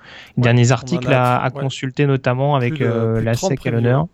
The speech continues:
Speaker 2: On a plus de trente
Speaker 1: Ouais.
Speaker 2: previews cette année, donc c'est
Speaker 1: Exactement, euh, euh, pour ceux qui auraient pris un train de retard, euh, il y a le petit encart à droite de la page, euh, d'accueil qui vous permet justement de retrouver toutes les, toutes les fiches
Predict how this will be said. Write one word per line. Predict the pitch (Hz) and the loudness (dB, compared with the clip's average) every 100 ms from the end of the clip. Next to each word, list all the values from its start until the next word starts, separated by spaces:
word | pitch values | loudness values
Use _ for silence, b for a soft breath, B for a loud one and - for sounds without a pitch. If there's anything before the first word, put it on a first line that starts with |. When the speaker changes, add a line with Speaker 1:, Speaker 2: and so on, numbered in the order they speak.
| - | -12
Speaker 2:
On | 123 | -14
a | |
plus | 120 139 | -14 -18
de | |
trente | - 160 | -16 -4
Speaker 1:
Ouais. | 143 | 0
Speaker 2:
previews | 127 120 113 | 0 -4 -18
cette | - | -18
année, | - 139 | -20 -18
donc | 131 | -20
c'est | 113 135 | -14 -12
Speaker 1:
Exactement, | 123 120 135 139 - 131 127 139 131 | -8 -4 -4 -4 -4 -4 -2 0 0
euh, | 117 110 107 104 104 120 B B B B B B B | 0 -2 -2 -2 -4 -8 B B B B B B B
euh, | 104 98 107 | -2 0 2
pour | 123 | 0
ceux | - 143 | 2 2
qui | 135 | 4
auraient | 127 123 | 2 2
pris | 120 139 | 0 0
un | 127 | 0
train | 120 | 0
de | 123 | -2
retard, | 117 113 131 131 123 | -2 0 0 0 0
euh, | 110 | 0
il | 113 | 0
y | |
a | |
le | 117 | -2
petit | 123 117 123 | -4 -4 -4
encart | 120 113 135 | -2 0 0
à | 120 | 0
droite | 117 131 127 | 0 0 0
de | 123 | -2
la | 120 | -2
page, | 127 123 120 117 | -2 -2 -2 -4
euh, | 113 110 | -4 -2
d'accueil | 120 120 135 135 | -2 0 0 0
qui | 127 | -2
vous | 117 | -2
permet | 123 123 135 | 0 0 0
justement | 123 117 - 127 | -2 -6 -6 -6
de | 127 | -4
retrouver | 120 - 120 | -6 -2 -2
toutes | 120 131 - | -2 -4 -6
les, | 113 107 107 | -4 -4 -4
toutes | - - | -6 -2
les | |
fiches | 120 - 143 - | 0 2 2 0